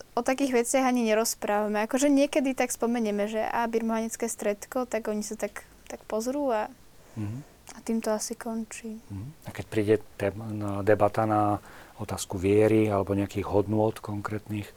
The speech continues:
Speaker 2: dá sa s nimi rozprávať? Alebo vo vašom veku ako to je?
Speaker 1: Hej, akože dá sa s nimi o tom rozprávať, ale majú taký, taký názor na cirkev, že je to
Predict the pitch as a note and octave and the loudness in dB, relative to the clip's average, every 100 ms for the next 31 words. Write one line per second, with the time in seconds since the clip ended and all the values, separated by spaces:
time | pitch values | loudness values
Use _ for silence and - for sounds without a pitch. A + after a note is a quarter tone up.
0 | - - - - A2+ G2+ - - C3 B2 | -20 -20 -20 -12 -4 -4 -2 -2 0 0
1 | - C3+ D3 C#3 G2 F#2+ G2 F2+ G#2+ G#2 | -2 -4 -4 -4 -2 0 -2 -4 -12 -2
2 | G#2+ G#2+ A2+ G#2 G#2 G#2+ G2+ - F#2+ F2 | -2 0 0 2 2 2 0 -2 -8 -8
3 | E2+ - - - - - D4 F4+ D4 C4 | -10 -14 -20 -20 -14 -4 6 6 6 2
4 | C4 A#3+ A#3 - - A3+ D#4+ E4 - A#3 | 4 4 4 0 -6 -2 0 0 0 0
5 | A#3 C4+ A#3 G#3+ - D4+ D4+ D#4+ C4+ B3 | 0 0 0 -2 -2 0 4 4 4 4
6 | B3 B3+ C4 C4 B3+ B3+ A#3+ A#3 G#3+ - | 4 4 2 0 -2 -2 -2 -2 -4 -6
7 | - - - - - B3+ - C4 A#3+ A#3+ | -12 -20 -18 -14 -4 -4 0 2 4 4
8 | B3 A#3 A3 - A#3+ - A#3+ A#3 A3+ - | 2 0 -2 0 -2 0 0 0 -2 -6